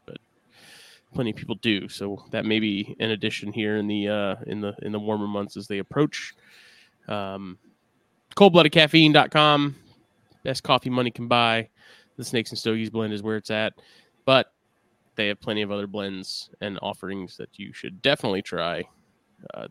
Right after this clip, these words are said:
you will not be disappointed with. They're all, all delicious. And then Puget Sound Pythons,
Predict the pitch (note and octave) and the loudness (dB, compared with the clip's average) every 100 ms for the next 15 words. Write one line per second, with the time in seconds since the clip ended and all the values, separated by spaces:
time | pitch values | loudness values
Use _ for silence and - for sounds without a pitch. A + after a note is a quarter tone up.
0 | - G#2+ G#2 A#2 D#3 B2+ G#2 - - A#1+ | -14 -10 -4 2 2 0 -8 -10 -12 -14
1 | A1 - - _ _ _ _ _ _ - | -12 -16 -20 _ _ _ _ _ _ -16
2 | G#2+ G2+ F#2+ D#2+ - - B2+ A#2 C#2+ - | -10 -8 -8 -8 -12 -10 -8 -8 -8 -10
3 | - - - - - _ _ - - _ | -14 -16 -16 -18 -20 _ _ -20 -20 _
4 | _ - G#2 C3+ C3+ A#2 A#2+ - A#3+ G#3 | _ -12 -6 0 0 0 2 4 4 4
5 | A3 G#3 G#3+ G3+ G#3 G3+ G3 - - - | 4 6 4 6 4 2 -2 -10 -16 -20